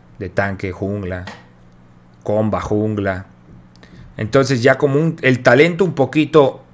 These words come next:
en competitivo, el talento ya un poquito ha bajado, ¿no? Sí es, sí, es relevante claramente como el que mete bien la retri, pero ya ha bajado, o sea,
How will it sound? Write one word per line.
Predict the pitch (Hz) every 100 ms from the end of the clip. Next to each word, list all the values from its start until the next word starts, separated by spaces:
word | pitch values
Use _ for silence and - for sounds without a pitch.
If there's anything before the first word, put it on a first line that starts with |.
| _ _ _ _
en | 131 123
competitivo, | 123 120 120 120 120 165 196 196
el | 139
talento | 127 135 180 170 143
ya | 127 131
un | 120
poquito | 117 120 123
ha |
bajado, | 104 98 92
¿no? | 90 104 - -
Sí | - -
es, | 180 -
sí, | 123
es | 135 143
relevante | 123 110 113 135 123 104
claramente | 120 117 107 117 113 107
como | 101 101
el | 98
que | 104
mete | 107 110 104
bien | 110 107
la | 101
retri, | 104 131 - 80 85 - _ _ _ _ _ _ - _ -
pero | 120 113 107 104 101 -
ya | 113 113
ha | 117
bajado, | 117 117 104 98
o | 87
sea, | 92 80 78